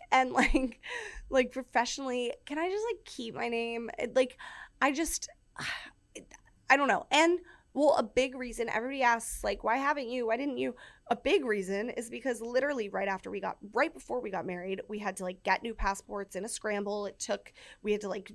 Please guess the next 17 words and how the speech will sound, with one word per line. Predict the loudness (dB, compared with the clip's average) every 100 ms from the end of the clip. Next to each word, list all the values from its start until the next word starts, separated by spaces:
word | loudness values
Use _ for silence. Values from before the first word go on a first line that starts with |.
| -18 -20 -14
sell | -6 6 6
our | 6
souls | 4 6 6 6 0
for | -6
these | -6 -6 -4
new | -4
passports | -4 -6 -6 -6 -6 -6
to | -4
be |
able | -2 -2
to | -2
go | -2
on | -2
our | -6
honeymoon | -8 -6 -6 -4
last | -4 -4 -6
minute. | -6 -6